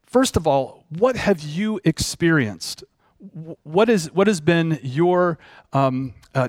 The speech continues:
takeaway from being a part of the family of Christ? And he's speaking to a family of Christians here, all right? And he says,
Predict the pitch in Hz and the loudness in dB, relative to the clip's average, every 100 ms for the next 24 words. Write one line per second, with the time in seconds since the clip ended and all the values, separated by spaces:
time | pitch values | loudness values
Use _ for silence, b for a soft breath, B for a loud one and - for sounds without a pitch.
0 | - 202 220 170 143 135 - 156 143 175 | -2 -2 -2 -2 0 0 0 -2 0 2
1 | 190 151 - 196 190 151 143 - 147 147 | 2 -2 -4 0 0 0 -4 -2 0 0
2 | 147 139 - 151 147 170 170 202 - 233 | 0 -2 0 0 2 0 0 0 -2 -2
3 | 214 - 180 156 160 156 156 147 - 156 | -2 -2 -2 -2 0 0 0 -2 -2 -4
4 | - 127 123 117 101 - b b b b | -2 -4 -4 -6 -8 -12 b b b b
5 | b 127 143 180 160 160 - 165 156 | b 2 4 2 2 0 0 2 2